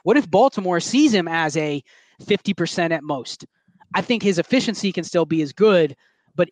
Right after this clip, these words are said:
does he have this elite ceiling? So we'll see. If he's in the forty-five, fifty percent range again this year,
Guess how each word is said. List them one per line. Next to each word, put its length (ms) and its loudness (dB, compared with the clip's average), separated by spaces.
does 180 0
he 120 -2
have 260 -2
this 180 -2
elite 300 -6
ceiling? 380 -8
So 100 -8
we'll 160 2
see. 240 -2
If 80 -10
he's 160 4
in 100 2
the 60 2
forty-five, 640 2
fifty 240 -2
percent 340 -4
range 260 -4
again 240 -4
this 200 -6
year, 220 0